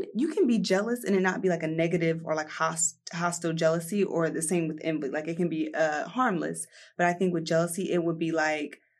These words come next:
um, okay, so Meg Thee Stallion, I do follow her, as you'll probably see or hear as I continue to talk about her and her, she has a dog. It's a cute little, um,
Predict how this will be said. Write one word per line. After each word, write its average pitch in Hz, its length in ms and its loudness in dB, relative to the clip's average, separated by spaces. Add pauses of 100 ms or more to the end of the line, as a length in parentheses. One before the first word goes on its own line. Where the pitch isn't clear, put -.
(200)
um, 160 680 -2 (480)
okay, 160 180 -4
so 165 140 -2
Meg 165 220 2
Thee 190 40 -4
Stallion, 156 380 -2
I 160 160 0
do 165 180 -2
follow 151 300 2
her, 151 280 -2
as 147 200 -6
you'll 160 100 -2
probably 156 640 -4
see 147 540 -4 (180)
or 156 160 0
hear 160 400 2
as 156 140 2
I 147 100 2
continue 165 320 -4
to 165 100 -6
talk 170 200 0
about 156 220 0
her 165 200 2
and 156 160 -4
her, 156 220 -2
she 180 140 -2
has 165 80 0
a 170 40 -2
dog. 160 480 2 (240)
It's - 120 -20
a - 20 -20
cute - 260 2
little, 208 300 4
um, 165 540 0